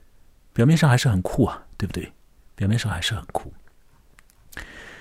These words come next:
好，那完了之后他怎么办呢？那他就回到那个学校了，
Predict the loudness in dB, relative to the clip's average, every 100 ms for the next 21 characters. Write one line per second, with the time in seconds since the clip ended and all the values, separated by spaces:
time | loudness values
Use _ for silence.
0 | -20 -20 _ _ _ _ -8 2 2 2
1 | -2 -6 -6 -2 2 4 2 0 -8 -16
2 | -20 -20 -20 _ _ _ 0 2 2 0
3 | 0 0 -4 -4 -4 -4 -8 _ _ _
4 | _ _ -18 -18 -20 _ _ _ _ _
5 | _ _ -4 -2 2 2 2 2 2 0
6 | -2 -4 -2 -2 -4 -6 -12